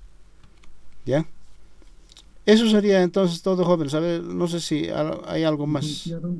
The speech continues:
Speaker 1: Sí.
Speaker 2: ¿Y el examen cómo lo daríamos?
Speaker 1: ¿El examen?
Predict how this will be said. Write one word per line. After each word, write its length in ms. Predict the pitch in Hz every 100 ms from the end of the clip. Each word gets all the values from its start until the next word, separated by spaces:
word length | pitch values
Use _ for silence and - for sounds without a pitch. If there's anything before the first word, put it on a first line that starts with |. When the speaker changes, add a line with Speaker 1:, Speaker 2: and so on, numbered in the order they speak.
| -
Speaker 1:
Sí. 340 | - 175 190 - - - - - - - -
Speaker 2:
¿Y 80 | 151
el 100 | 160
examen 580 | 165 190 185 185 175 165
cómo 240 | 185 190
lo 100 | 180
daríamos? 520 | 156 151 156 147 135 123 _ - - - - - - - - - - -
Speaker 1:
¿El 180 | 139 143
examen? 500 | 151 - 165 196 254